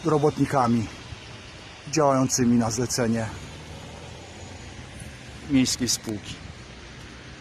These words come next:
A tak wyglądają Górki Czechowskie w trzecim miesiącu od podjęcia, e, działań inwestycyjnych.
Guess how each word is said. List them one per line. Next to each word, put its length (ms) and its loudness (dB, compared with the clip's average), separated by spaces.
A 60 -8
tak 200 4
wyglądają 600 6
Górki 280 2
Czechowskie 580 4
w 120 -10
trzecim 480 6
miesiącu 840 4
od 160 0
podjęcia, 680 4
e, 60 0
działań 440 8
inwestycyjnych. 920 4